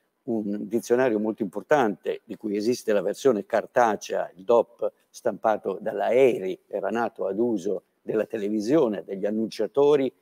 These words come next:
e dell'uso linguistico e dell'uso della lingua nella televisione, in cui, eh, come si vede,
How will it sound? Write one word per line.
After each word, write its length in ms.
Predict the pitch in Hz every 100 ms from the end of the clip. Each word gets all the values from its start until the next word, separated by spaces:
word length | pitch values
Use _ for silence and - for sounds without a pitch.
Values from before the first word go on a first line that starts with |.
| _
e 140 | 131
dell'uso 500 | 113 101 117 127 113
linguistico 920 | 101 101 95 131 117 - 98 107 - _
e 120 | - 101
dell'uso 420 | 107 113 113 110
della 240 | 98 104
lingua 400 | 104 123 120 107
nella 240 | 98 101 101
televisione, 800 | 113 135 196 - 107 85 98 - _ _ -
in 180 | 160
cui, 400 | 160 104 101 107 - _ _ _
eh, 240 | - 98 98
come 220 | 131 131
si 120 | -
vede, 480 | 185 117 95 90 131